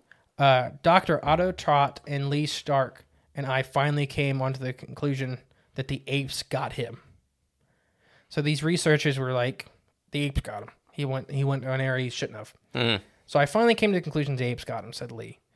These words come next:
Speaker 1: "Seriously, the only way down the mountain," he, uh, he, Carter, "left the other climbers at the landmark called Dog's Head at eight thousand feet above sea level.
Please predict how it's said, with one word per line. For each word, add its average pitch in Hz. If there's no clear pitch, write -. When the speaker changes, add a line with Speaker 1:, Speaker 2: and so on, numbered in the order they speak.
Speaker 1:
"Seriously, 185
the 143
only 185
way 185
down 165
the 156
mountain," 131
he, -
uh, 143
he, 131
Carter, 107
"left 156
the 147
other 165
climbers 135
at 131
the 139
landmark 147
called 127
Dog's 139
Head 120
at -
eight 127
thousand 131
feet 117
above 123
sea 123
level. 120